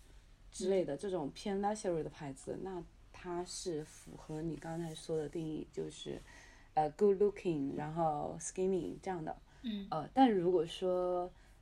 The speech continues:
Speaker 1: 偏设计师品牌的，比如说 Margiela，然后 Dresses Manhattan 这样的品牌，那就是另外一种概念了。
Speaker 2: 嗯。
Speaker 1: 呃，但是我觉得国内现在目前知道的多，就是大众知道的还是像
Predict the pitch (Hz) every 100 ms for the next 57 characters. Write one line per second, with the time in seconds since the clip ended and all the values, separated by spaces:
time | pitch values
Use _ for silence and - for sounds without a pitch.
0 | - - 233 240 - 226 190 196 185 -
1 | - 180 151 151 139 147 151 - 175 175
2 | 170 190 190 - - - - - - -
3 | - 156 165 175 160 151 147 139 139 -
4 | 190 - 175 180 185 190 170 170 - -
5 | - - 226 190 165 151 - 139 143 131
6 | 160 170 165 160 147 - - - - 262
7 | 214 202 180 170 - - 165 151 156 -
8 | - - - - 214 190 151 - 233 240
9 | 175 - 165 - 143 147 226 208 202 185
10 | 170 170 170 170 147 - - - - -
11 | 185 165 - - - - - - 190 196
12 | - 190 180 98 - 269 202 202 170 -
13 | 170 151 151 160 180 170 175 160